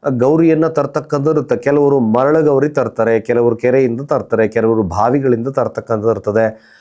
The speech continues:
ಅನೇಕ ವಿಧ ವಿಧ ಆಯಾ ಪ್ರಾಂತ್ಯದ ಅನುಗುಣವಾಗಿ ತರ್ತಕ್ಕಂಥದ್ದು ಇರ್ತದೆ. ತಾವು ತರಬೇಕಾದ್ರೆ ಶುಭ್ರವಾಗಿ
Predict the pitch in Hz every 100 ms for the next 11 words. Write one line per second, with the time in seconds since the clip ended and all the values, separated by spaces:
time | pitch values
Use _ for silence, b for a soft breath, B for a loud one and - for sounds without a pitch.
0 | - 113 151 240 254 208 196 180 160 131
1 | 131 156 190 208 214 208 208 175 165 190
2 | 196 202 202 196 185 180 185 180 175 175
3 | 170 160 170 143 - _ _ _ - 131
4 | 131 139 135 123 135 107 90 - _ _
5 | _ _ _ _ _ _ _ _ - 151
6 | 185 180 165 175 185 190 180 185 160 160
7 | 165 175 170 170 160 180 175